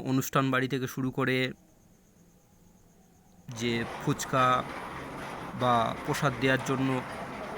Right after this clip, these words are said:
আজকাল বড় ছোট বিভিন্ন মাপের যে পেপার প্লেট তার ভীষণ চাহিদা রয়েছে। তো বন্ধুরা, সেই জন্য আজকের আমরা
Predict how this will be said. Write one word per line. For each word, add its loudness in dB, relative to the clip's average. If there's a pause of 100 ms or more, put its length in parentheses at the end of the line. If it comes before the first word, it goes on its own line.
(460)
আজকাল 2 (460)
বড় 4 (180)
ছোট -2 (160)
বিভিন্ন 2 (120)
মাপের 0 (760)
যে 2 (140)
পেপার 4 (100)
প্লেট 0 (1600)
তার 8 (360)
ভীষণ 2 (120)
চাহিদা 4
রয়েছে। 2 (1120)
তো 4 (100)
বন্ধুরা, 10 (1080)
সেই 8
জন্য 8 (540)
আজকের 4 (2000)
আমরা 10